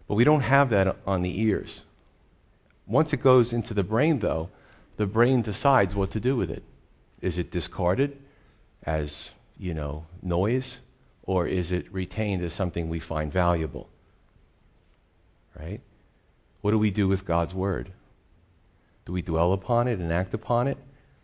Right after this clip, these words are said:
or do we dismiss it? Jesus was focusing on the first group. Right now, we could be hearing what's being said. We could be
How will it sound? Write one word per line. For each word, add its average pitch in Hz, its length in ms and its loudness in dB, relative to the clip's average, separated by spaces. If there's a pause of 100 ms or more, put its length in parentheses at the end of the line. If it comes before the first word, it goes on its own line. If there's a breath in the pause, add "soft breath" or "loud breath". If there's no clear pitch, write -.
(200 soft breath)
or 92 80 -4
do 87 80 0
we 87 80 0
dismiss 107 480 -4
it? - 160 -8 (1400)
Jesus 98 460 -2
was 92 140 -4
focusing 90 680 -2 (400 soft breath)
on 87 140 -2
the 76 60 -2
first 80 360 -6
group. 87 280 -6 (1120 soft breath)
Right 110 180 8
now, 110 200 8
we 107 120 6
could 104 180 0
be 104 120 2
hearing 113 420 4
what's 98 180 2
being 98 240 0
said. 110 260 4
We 92 120 2
could 95 180 0
be 95 220 2